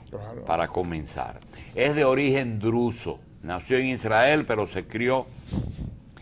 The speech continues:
Speaker 2: en la comunidad de Ifisia. Es casado y tiene cuatro hijos. Fue militar israelí, perteneció a las Fuerzas de Defensa de Israel.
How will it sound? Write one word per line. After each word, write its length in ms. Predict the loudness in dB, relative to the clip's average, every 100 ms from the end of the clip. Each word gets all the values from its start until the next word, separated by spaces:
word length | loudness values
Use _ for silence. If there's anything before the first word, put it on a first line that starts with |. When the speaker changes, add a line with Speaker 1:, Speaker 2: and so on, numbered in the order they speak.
| -20 -10
Speaker 2:
en 380 | -4 -2 -2 -2
la 140 | 0 0
comunidad 500 | -4 -4 2 4 4
de 100 | 2
Ifisia. 600 | -2 -4 -4 -6 -12 -16 -18 -20 -18 -18 -18 -6
Es 160 | 0 2
casado 640 | 4 2 6 8 8 6
y 40 |
tiene 320 | 2 0 0 0
cuatro 460 | 2 2 0 -2
hijos. 260 | -4 -8 -12
Fue 280 | 0 2 2
militar 760 | 0 0 -2 -2 4 6 8
israelí, 1000 | 4 -2 0 4 4 4 4 4 2 -4 -16 -20 -20 -20 -20 -20 -20 -20 -20 -20 -4
perteneció 600 | -2 0 -2 -4 -4 -2
a 40 |
las 140 | 0 -2
Fuerzas 480 | -2 -4 -2 -4
de 160 | 0 2
Defensa 600 | 0 0 -2 -2 0 -2
de 100 | -2
Israel. 580 | -2 -2 -2 -2 -6